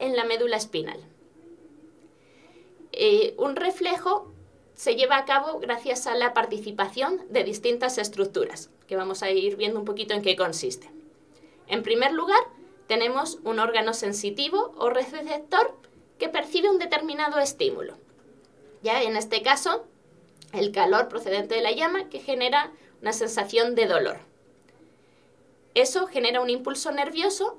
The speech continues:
que es transmitido por una vía que se conoce como sensitiva o aferente, ¿ya? Es el, el axón de una neurona, que conduce esta información, este impulso, hacia un centro elaborador.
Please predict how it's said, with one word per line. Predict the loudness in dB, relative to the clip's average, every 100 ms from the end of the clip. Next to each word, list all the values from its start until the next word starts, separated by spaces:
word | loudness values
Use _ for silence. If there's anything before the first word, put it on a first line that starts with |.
| -6
que | -4
es | -4
transmitido | -4 -4 -6 -4 -2 0 2
por | 0
una | 0 -2
vía | -2 0 0 0
que | -8
se | -6
conoce | -2 -2 -2
como | -4 -2 -4 -4
sensitiva | -4 -4 -4 -8 -6 -4 -2 -4 -4 -4
o | 4 4
aferente, | 4 4 6 4 0 -4 -4 -14 -20 -20 -20 -10
¿ya? | -8 -8
Es | -8 -4
el, | -4 -2
el | -4
axón | -4 -6 -4 -2
de |
una | -2 0
neurona, | -2 0 2 0 -2 -14 _ -20 _ _ -4
que | -4 0
conduce | -2 -2 2 2 2 0 0 0
esta | -4 -4 -6
información, | -4 -2 -2 -2 -2 -2 -2 -4
este | -6 -4 -4
impulso, | -4 0 0 2 0 0 -6 -18 0
hacia | 0 2 0 0 0
un | -4 -4
centro | -2 -4 -2 -2 -2 0
elaborador. | 0 0 0 2 2 2